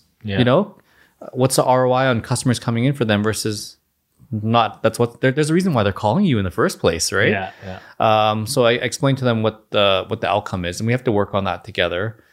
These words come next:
Speaker 1: Yeah.
Speaker 2: And I, and I also like to involve them sometimes in the creative process too. So they become, you know, their hands are in there too. They see the value of being involved and having a vision, and then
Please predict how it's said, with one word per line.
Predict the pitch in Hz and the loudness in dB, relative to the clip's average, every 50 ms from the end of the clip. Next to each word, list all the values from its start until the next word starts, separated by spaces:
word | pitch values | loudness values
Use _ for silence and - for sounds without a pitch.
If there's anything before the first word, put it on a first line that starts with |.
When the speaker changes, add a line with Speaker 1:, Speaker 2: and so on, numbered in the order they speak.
| _ _ | _ _
Speaker 1:
Yeah. | - 110 107 101 95 | -2 -2 0 0 0
Speaker 2:
And | 139 131 131 135 143 | -2 -2 -2 -2 -4
I, | - 147 147 156 | -4 -4 -4 -2
and | 220 190 156 160 | -2 -2 0 0
I | 170 | 2
also | 190 220 214 247 | 0 0 0 0
like | 220 226 220 226 | 0 0 -2 -2
to | - | -2
involve | 180 160 127 120 120 123 127 127 | -2 0 0 0 0 0 0 0
them | 123 113 | -2 -2
sometimes | 104 - 120 110 117 110 104 | -2 -4 -4 -2 -2 -2 -2
in | 107 107 | -4 -8
the | 104 | -2
creative | - 123 127 143 151 127 110 - _ _ _ _ _ | 0 0 2 2 0 -2 -4 -10 _ _ _ _ _
process | - - 101 92 98 - - 180 - | -2 0 0 0 2 0 -2 -2 -2
too. | - - 190 165 | 0 0 0 0
So | - - 113 107 101 98 98 98 98 - - - | 2 2 4 4 6 4 2 0 -2 -6 -12 -4
they | - 120 135 | 0 0 2
become, | 151 180 165 - 117 107 101 95 90 92 - | 2 0 0 0 0 0 0 0 -4 -6 -4
you | 113 113 | -2 0
know, | 104 98 95 95 98 - - - _ _ _ _ _ _ | 0 0 0 -2 -6 -14 -20 -20 _ _ _ _ _ _
their | - 120 | -2 -2
hands | 104 113 123 127 123 117 | 0 0 0 0 0 0
are | 120 113 | 0 -2
in | 110 113 117 | -2 -2 -2
there | 117 117 113 110 | -2 -2 -2 -2
too. | 107 - - 113 110 110 107 107 107 - - | -2 -2 -2 0 0 0 -2 -4 -8 -6 -4
They | 123 | -4
see | - - 131 | -2 0 0
the | 113 110 | 0 0
value | 101 107 98 101 107 110 110 110 104 | 2 2 2 2 2 0 -2 -4 -6
of | 98 - - | -8 -8 -6
being | 104 104 104 | -6 -4 -4
involved | 98 95 90 101 98 101 110 113 117 113 - | -6 -4 -2 0 0 2 0 0 -2 -4 -6
and | 101 95 95 92 - _ _ _ _ _ _ | -8 -8 -8 -12 -16 _ _ _ _ _ _
having | - 117 113 113 110 | -2 0 0 2 0
a | 101 90 | 0 0
vision, | 90 104 101 98 107 120 117 110 | 0 -2 -2 0 -2 -2 -2 -2
and | 101 98 | -2 -4
then | 95 95 95 98 95 95 90 95 | -4 -4 -6 -6 -8 -10 -12 -14